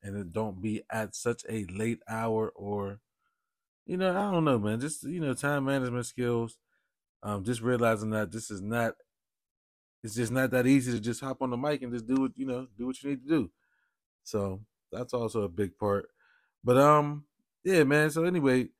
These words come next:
I did just kinda get into the episode. Um,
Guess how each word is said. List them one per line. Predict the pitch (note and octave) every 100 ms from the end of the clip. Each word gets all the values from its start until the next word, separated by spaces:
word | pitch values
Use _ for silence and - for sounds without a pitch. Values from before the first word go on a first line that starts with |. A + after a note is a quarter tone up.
| _ _ _ -
I |
did | G2+ C3 D3+
just | C#3 C#3+
kinda | D3+ C#3 C3
get | A#2+ C3
into | C#3 C#3
the | B2 B2
episode. | A#2+ - B2 A#2+ A#2+ - _ _ _ -
Um, | A2 G#2+ G#2+